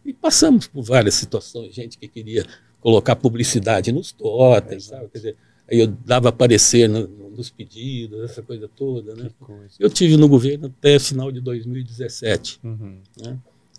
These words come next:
Speaker 1: Aí eu, eu me aposentei. Então, muito brevemente, né?
Speaker 2: Uhum.
Speaker 1: <laughs> O, o, o, o, o trabalho transcorreu. E eu,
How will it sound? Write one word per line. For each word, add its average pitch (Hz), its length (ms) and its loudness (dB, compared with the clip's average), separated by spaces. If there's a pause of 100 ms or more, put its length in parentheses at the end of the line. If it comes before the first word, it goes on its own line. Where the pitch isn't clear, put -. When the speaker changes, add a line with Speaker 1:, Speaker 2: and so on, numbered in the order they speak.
(100)
Speaker 1:
Aí 113 500 -2
eu, 113 640 -12
eu 113 120 -10
me 110 80 -14
aposentei. 127 640 -10
Então, 165 300 -2 (1300)
muito 156 440 -6
brevemente, 131 800 0
né? 120 180 4
Speaker 2:
Uhum. 123 1040 4
Speaker 1:
<laughs> - 60 -20 (100)
O, 123 80 -6
o, - 20 -4
o, 117 480 -6 (200)
o, 107 160 -10 (340)
o 123 100 -2
trabalho 123 520 6
transcorreu. 117 500 6
E 147 80 6
eu, 247 100 8